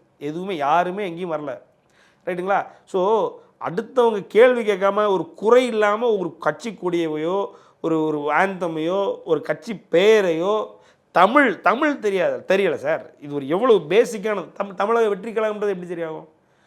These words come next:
தமிழே தெரியல, தமிழகத்தை நீங்க வெற்றிக்கு கொண்டு வருவீங்களா எப்படி? இதுதான் கேள்விக்குள்ளாகாமல் ஒரு சின்ன விஷயத்தை உங்களால பண்ண முடியல அப்படிங்கும் பொழுது, அரசியல்ன்றதுல ஒரு கிணறு தான் தாண்டிருக்கீங்க.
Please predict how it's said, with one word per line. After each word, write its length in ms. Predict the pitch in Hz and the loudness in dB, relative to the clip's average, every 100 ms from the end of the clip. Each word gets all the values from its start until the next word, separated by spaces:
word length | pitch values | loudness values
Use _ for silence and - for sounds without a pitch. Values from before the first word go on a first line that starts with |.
| _ _ | _ _
தமிழே 400 | - 117 190 240 | -16 0 8 10
தெரியல, 440 | 247 220 214 208 214 | 10 6 4 4 4
தமிழகத்தை 420 | 165 208 233 220 | 2 4 2 2
நீங்க 140 | 214 | -2
வெற்றிக்கு 260 | 190 185 208 | -4 -4 -6
கொண்டு 200 | 202 196 | -4 -2
வருவீங்களா 200 | 202 214 | -2 -4
எப்படி? 400 | 185 185 180 180 _ _ - | -4 -6 -8 -12 _ _ -12
இதுதான் 420 | 180 208 202 - - | -4 0 0 -2 0
கேள்விக்குள்ளாகாமல் 1400 | 214 240 240 226 190 196 190 185 170 160 180 240 196 170 | 4 6 4 -2 -8 -4 0 2 2 0 -2 -4 -4 -6
ஒரு 140 | 156 | -6
சின்ன 520 | - 214 262 269 269 240 | -10 -12 -8 -2 2 2
விஷயத்தை 420 | 185 196 190 214 | 0 -6 -4 -4
உங்களால 320 | 180 180 180 | -2 -2 -4
பண்ண 160 | 160 170 | -6 -8
முடியல 320 | 165 170 175 | -8 -8 -8
அப்படிங்கும் 280 | 156 151 131 | -8 -12 -14
பொழுது, 460 | 117 147 196 - _ _ - | -12 -10 -10 -14 _ _ -12
அரசியல்ன்றதுல 840 | 139 180 180 196 185 180 202 175 143 | -6 -4 -2 -4 -2 -2 -2 -2 -2
ஒரு 220 | 151 190 | -2 0
கிணறு 240 | 196 196 | 0 2
தான் 180 | 208 208 | 2 0
தாண்டிருக்கீங்க. 480 | 175 175 165 156 | 0 -2 -6 -10